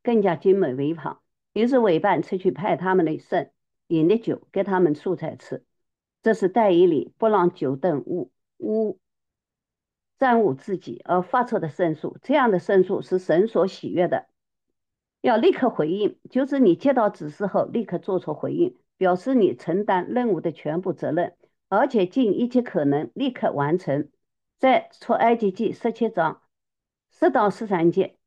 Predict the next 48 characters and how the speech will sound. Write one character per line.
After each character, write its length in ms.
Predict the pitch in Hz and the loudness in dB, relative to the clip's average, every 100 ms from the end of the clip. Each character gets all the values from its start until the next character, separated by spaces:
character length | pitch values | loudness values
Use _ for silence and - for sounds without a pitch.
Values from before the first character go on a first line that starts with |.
| _ | _
告 160 | 208 180 | -2 0
诉 220 | 190 175 | 2 2
我 140 | - | 2
们， 280 | 143 131 - _ _ _ _ | -2 -6 -10 _ _ _ _
因 160 | 269 294 | 4 4
着 140 | 269 | 4
立 140 | 202 269 | 2 0
刻 140 | 220 | -2
回 220 | 196 165 | 0 0
应， 180 | 175 196 - | 2 0 0
就 120 | 190 | -6
打 200 | 180 147 | -4 -6
了 100 | 165 | -4
胜 260 | 175 151 | 0 0
仗。 240 | 151 - - _ _ _ _ | 0 -4 -10 _ _ _ _
于 140 | 233 247 | 0 0
是 200 | 285 240 | 0 2
约 140 | 262 | 2
书 180 | 254 254 | 2 2
亚 160 | 214 | 2
照 180 | - 208 | 2 0
摩 220 | 170 175 | 2 0
西 160 | 214 196 | -2 -4
对 180 | 214 190 | -2 -2
他 140 | 175 | -2
所 180 | 180 139 | -4 -8
说 180 | 139 170 | -6 -6
的 100 | 156 | -4
话 260 | - 160 - | -4 -4 -4
和 180 | 170 160 | -6 -2
亚 200 | 151 143 | -2 0
玛 160 | 170 | 0
力 100 | 214 | 0
人 280 | 208 139 131 - _ _ | 0 0 -2 -8 _ _
战 240 | 214 170 | 0 2
争， 200 | 156 143 - | 0 -4 2
摩 200 | 180 226 | 2 4
西、 220 | 233 202 | 0 0
亚 220 | 165 139 | 0 0
伦 260 | 147 170 - | -2 -2 -2
与 120 | 165 | -4
户 240 | 147 240 214 | -4 0 0
珥 240 | 127 - | 0 -2
都 100 | 175 | -10
上 240 | - 214 | -2 0
了 80 | 151 | 0
山 320 | 135 160 147 | -2 0 0
顶。 180 | 147 - | 0 -4